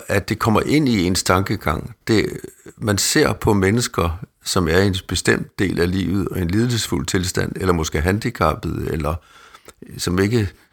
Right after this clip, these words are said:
lever op til, øh, ja, produktionskrav, alt muligt. Man kommer til at se på medmennesker som nogen, der måske skulle vælge det her, efterhånden ikke så meget for deres egen skyld, som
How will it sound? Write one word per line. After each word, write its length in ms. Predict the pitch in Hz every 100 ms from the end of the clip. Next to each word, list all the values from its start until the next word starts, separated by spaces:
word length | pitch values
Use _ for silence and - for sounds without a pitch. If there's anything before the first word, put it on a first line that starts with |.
| _ -
lever 360 | - 95 92 85
op 280 | 85 98
til, 240 | - 110 87 - _ _ _ _ -
øh, 300 | 85 78 80 - - - - _ - - - -
ja, 80 | - -
produktionskrav, 800 | - 87 85 - 123 117 - 107
alt 140 | - 135
muligt. 160 | 135 131
Man 60 |
kommer 180 | 123 117
til 120 | 110
at 100 | -
se 300 | - - 135
på 160 | - 123
medmennesker 840 | 98 90 95 95 82 76 - 80 80 _ _
som 180 | - 101
nogen, 440 | 95 90 101 120 - _ -
der 60 |
måske 400 | 95 92 - 113
skulle 340 | 98 107 95 82
vælge 220 | 95 113
det 220 | - 95
her, 220 | 98 69 - - _ _
efterhånden 540 | - - 90 139 117 107
ikke 160 | 107
så 80 | -
meget 240 | 95 92
for 80 | 101
deres 220 | 98 82
egen 280 | - 92 117
skyld, 360 | 120 - - - - - _ _ _ _
som 460 | - - 98 82